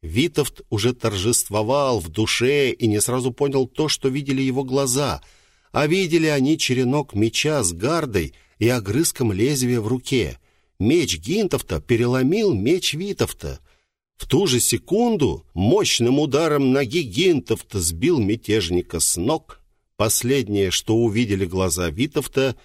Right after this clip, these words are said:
был блеснувший на солнце в синеве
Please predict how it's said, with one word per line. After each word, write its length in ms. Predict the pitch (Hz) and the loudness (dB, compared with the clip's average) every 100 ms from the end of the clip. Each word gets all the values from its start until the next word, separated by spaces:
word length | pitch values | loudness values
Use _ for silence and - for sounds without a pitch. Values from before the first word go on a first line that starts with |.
| _ _ _ | _ _ _
был 200 | 151 185 | 2 2
блеснувший 680 | 131 107 127 - 113 139 - | 0 -2 -2 0 -2 0 0
на 140 | 110 107 | 0 2
солнце 480 | - 113 123 - 107 | 0 0 0 0 -2
в 60 | |
синеве 580 | - 117 110 107 123 120 | -2 0 2 2 0 0